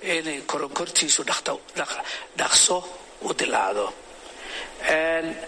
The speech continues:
haddii aanay xaalad wanaagsan helinna, waxay qaadataa ilaa shan bilood inay ku dilaacdo,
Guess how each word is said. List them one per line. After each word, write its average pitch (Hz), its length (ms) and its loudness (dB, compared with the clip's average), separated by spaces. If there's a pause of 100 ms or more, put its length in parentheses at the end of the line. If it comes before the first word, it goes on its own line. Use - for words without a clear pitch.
(200)
haddii - 380 0
aanay 190 400 2
xaalad 160 480 2
wanaagsan 156 520 2
helinna, 147 420 -2 (520)
waxay - 300 0
qaadataa 135 640 0 (520)
ilaa 151 240 0
shan 156 280 4
bilood 147 360 -2 (320)
inay - 220 -2
ku - 140 -4
dilaacdo, 147 500 0